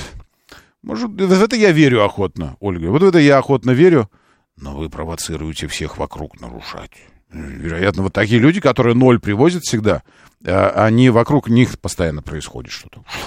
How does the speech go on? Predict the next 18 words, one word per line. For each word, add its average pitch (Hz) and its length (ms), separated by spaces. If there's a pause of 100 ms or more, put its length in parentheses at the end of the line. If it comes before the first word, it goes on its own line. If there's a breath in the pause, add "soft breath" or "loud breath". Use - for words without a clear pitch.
(520 loud breath)
Кип-, 90 800
кип-, - 320
кипение 131 760
какое-то, 117 460
бурление, 110 840
хаос, 104 420
и 95 140
люди 101 220
ездят. 92 580
А, 240 1120
волосы 190 580
на 208 140
себе 196 240
рвут. 214 320
А, 339 680
вот 101 160
такие 98 240
вот. 98 140